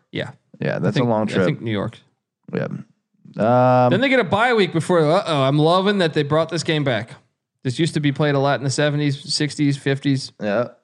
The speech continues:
Speaker 1: The, uh, Air Force Falcons take on the Colorado Buffaloes in Folsom Field, Boulder, Colorado. Um, they're gonna lose that game.
Speaker 2: All Colorado rivalry. Um, yeah, they're gonna lose, and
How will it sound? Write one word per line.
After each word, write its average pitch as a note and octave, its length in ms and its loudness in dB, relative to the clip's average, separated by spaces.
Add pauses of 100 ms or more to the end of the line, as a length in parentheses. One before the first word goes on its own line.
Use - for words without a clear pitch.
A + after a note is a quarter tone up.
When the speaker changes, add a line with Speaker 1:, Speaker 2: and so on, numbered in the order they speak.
(760)
Speaker 1:
The, C#3 220 0
uh, B2+ 100 0
Air D#3 160 2
Force E3 220 0
Falcons C3+ 400 -2
take D3+ 220 -2
on B2 340 0 (540)
the C3 100 0
Colorado D3 380 2
Buffaloes A#2+ 460 -2
in A#3 160 0
Folsom C3 380 -2
Field, B2 240 0
Boulder, D#3+ 320 0
Colorado. A2+ 580 0 (800)
Um, C3 300 2
they're D3 100 2
gonna C#3 140 2
lose C#3 120 4
that G#2+ 120 -2
game. G2+ 240 -4 (220)
Speaker 2:
All G2 200 0
Colorado G2+ 500 2
rivalry. G2+ 580 0 (340)
Um, G#2+ 720 0
yeah, A2+ 120 0
they're B2 100 2
gonna C#3 160 4
lose, C#3 320 2 (360)
and D#3+ 600 0